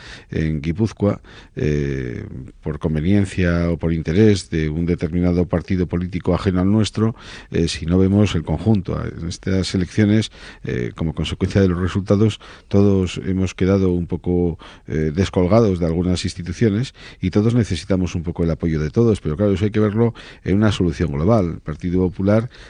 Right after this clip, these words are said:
pues le gustaría que su lista más votada gobernase en Álava. Eh, bueno, el Partido, eh, Nacionalista también le gustaría, eh, mantener la Diputación de Guipúzcoa, pero a nosotros también nos gustaría mantener el Ayuntamiento de Donosti.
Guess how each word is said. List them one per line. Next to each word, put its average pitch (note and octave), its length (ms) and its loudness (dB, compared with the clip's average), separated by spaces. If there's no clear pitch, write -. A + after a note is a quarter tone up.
pues D#2+ 260 -4
le D#2+ 60 -2
gustaría D#2 520 0
que F2+ 220 -2
su - 140 -8
lista F2 260 -2
más F2+ 180 0
votada F#2+ 340 0
gobernase F2+ 600 -2
en D#2+ 80 -2
Álava. F2 360 0
Eh, B1+ 300 -6
bueno, D#2+ 320 -2
el C#2 240 -6
Partido, F2 800 -2
eh, D#2+ 340 -2
Nacionalista F#2 760 -2
también G2 300 4
le G#2 60 6
gustaría, F#2 640 4
eh, E2 380 0
mantener F#2+ 640 0
la D#2+ 280 -4
Diputación D#2+ 580 -8
de D2+ 100 -4
Guipúzcoa, E2 360 -4
pero - 120 -4
a D#3 40 -2
nosotros B2+ 260 -4
también C3 220 0
nos E2 120 -2
gustaría E2 540 -4
mantener F2 360 -2
el F2+ 100 0
Ayuntamiento E2 600 -2
de D#2+ 100 -2
Donosti. D#2 480 -4